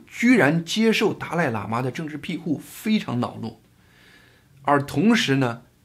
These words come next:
印度民间对于中共镇压藏民的行为呢，也有很多自发的大规模游行，这也让毛解读为是尼克鲁政府在煽动。因为在毛的思维里，他很难理解一个大规模游行会是自发而没有背后政治阴谋的。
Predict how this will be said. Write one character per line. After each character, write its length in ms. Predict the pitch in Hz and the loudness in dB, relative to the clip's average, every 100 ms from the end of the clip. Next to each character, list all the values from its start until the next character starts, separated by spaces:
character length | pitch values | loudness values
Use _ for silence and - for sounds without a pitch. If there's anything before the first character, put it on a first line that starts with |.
| _ - | _ 4
印 180 | 220 | 6
度 100 | 190 | 8
民 240 | 139 135 180 | 8 6 6
间 180 | 180 175 | 6 4
对 140 | 170 | 2
于 100 | 170 | -2
中 200 | 170 190 | -2 -4
共 200 | 180 147 | -2 -2
镇 200 | 170 135 | 0 0
压 160 | 135 143 | -2 -2
藏 200 | 170 131 | -2 0
民 140 | 120 | 0
的 80 | 135 | 0
行 240 | - 110 | -2 -4
为 160 | 120 117 | -4 -4
呢， 140 | 117 | -4
也 80 | 131 | 4
有 100 | 175 | 6
很 160 | 175 104 | 6 2
多 120 | 135 | 0
自 180 | 139 143 | 0 -6
发 220 | - 143 | -6 -4
的 80 | 117 | -4
大 220 | - 131 | -4 0
规 120 | 131 | 2
模 160 | 139 127 | 4 2
游 160 | 120 | 2
行， 320 | 139 - 110 - _ - - - - _ | -2 -4 -10 -12 _ -20 -20 -20 -20 _
这 140 | 285 | 4
也 160 | 254 147 | 6 6
让 180 | 143 120 | 4 2
毛 260 | 107 110 | 2 2
解 200 | 127 110 | 2 0
读 140 | 98 113 | -2 -2
为 260 | 113 - - - | -4 -6 -16 -14
是 160 | - 123 | -6 -2
尼 160 | 135 | -2
克 180 | 139 160 | 0 -2
鲁 220 | 117 - - | -4 -8 -6
政 200 | 147 110 | -4 -4
府 160 | - | -10
在 160 | - 104 | -12 -10
煽 260 | - 107 | -4 -4
动。 180 | 113 110 - _ - - | -4 -6 -14 _ -20 -6
因 80 | 226 | -2
为 60 | 233 | 2
在 120 | 226 | 2
毛 340 | 131 104 104 | 2 0 0
的 100 | 190 | -2
思 220 | 170 - 123 | -2 -4 -4
维 140 | 101 | -4
里， 160 | 87 - - - | -8 -16 -20 -12
他 100 | 226 | -10
很 400 | - - 104 101 | -6 -4 -2 -2
难 260 | 104 170 | 0 0
理 220 | 160 123 139 | 0 -2 -6
解 160 | 123 | -8
一 200 | 117 117 | -6 -6
个 140 | 131 139 | -4 -6
大 240 | - - | -8 -4
规 140 | 143 | 0
模 180 | 143 135 | 2 2
游 160 | 143 151 | 2 0
行 320 | 147 117 135 - - | -2 -6 -6 -12 0
会 140 | 180 | 2
是 100 | 175 | 2
自 220 | 170 196 | 0 -2
发 140 | - 160 | -2 0
而 160 | 135 | 0
没 100 | 120 | 2
有 100 | 135 | 2
背 160 | 117 160 | 0 -2
后 140 | 143 | -2
政 300 | 123 175 135 | -4 -2 -2
治 160 | 123 127 | -2 -4
阴 180 | 120 170 | -2 -2
谋 240 | 170 | -4
的。 60 | - | -8